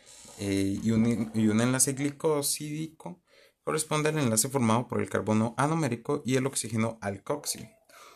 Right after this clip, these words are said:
Un hemiacetal cíclico reacciona con un alcohol para dar paso a los mencionados glicósidos, que puede ser alfa o beta.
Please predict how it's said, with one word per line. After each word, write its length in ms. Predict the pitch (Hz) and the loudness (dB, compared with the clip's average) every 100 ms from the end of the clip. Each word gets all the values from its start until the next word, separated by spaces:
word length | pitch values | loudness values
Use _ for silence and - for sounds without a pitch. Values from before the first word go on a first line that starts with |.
| - _ | -20 _
Un 280 | 107 117 123 | 2 4 4
hemiacetal 560 | 127 113 110 110 107 104 | 4 6 4 2 2 4
cíclico 540 | 170 160 147 147 143 | 2 0 -4 2 2
reacciona 360 | 131 - 107 110 | 2 -2 -4 -2
con 140 | 113 | -2
un 60 | 135 | -2
alcohol 360 | 143 175 175 | -2 -2 -2
para 160 | 156 117 | -2 0
dar 160 | 110 | 0
paso 200 | 110 147 | -2 -2
a 20 | 185 | -2
los 160 | 170 | -2
mencionados 560 | 117 104 98 101 113 110 | -2 -2 -2 -2 -4 -2
glicósidos, 880 | 110 98 - 165 - - - - _ _ _ _ | -2 -2 -4 -4 -4 -8 -12 -18 _ _ _ _
que 80 | - | -4
puede 200 | 104 101 | -2 2
ser 180 | 113 - | 0 2
alfa 360 | 123 147 147 | 0 0 0
o 60 | 104 | 2
beta. 460 | 107 - 110 - | 0 -2 -14 -18